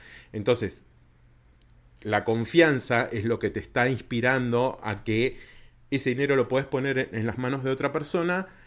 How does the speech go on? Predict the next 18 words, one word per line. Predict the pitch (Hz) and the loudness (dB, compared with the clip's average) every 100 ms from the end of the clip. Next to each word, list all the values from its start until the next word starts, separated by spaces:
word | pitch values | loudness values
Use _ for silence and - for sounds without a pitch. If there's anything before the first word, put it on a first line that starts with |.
| - - | -20 -14
y | 131 | -10
se | 113 120 | -2 0
va | 120 | 2
a | |
multiplicar. | 127 113 110 104 95 85 - - _ | 0 -2 -4 -6 -4 -6 -8 -14 _
Y | 120 | -6
les | 113 117 | -4 -6
quiero | - 151 | -2 0
asegurar | 151 - 117 117 131 131 | 0 -2 0 2 0 0
que | 117 | -4
eso | - 131 127 - - - - - | -2 -4 -4 -8 -18 -20 -20 -10
es | 120 | -6
muy | 151 185 | -2 -2
finito, | - 175 185 180 104 90 76 - - - - - | -2 -2 0 0 -2 -8 -10 -16 -20 -20 -20 -14
es | 131 139 | -10 -6
muy, | 170 202 208 | -2 4 4
muy | 147 165 196 | 4 2 0
finito. | 180 - 160 156 - 87 71 | -2 -4 -2 -2 -2 -6 -6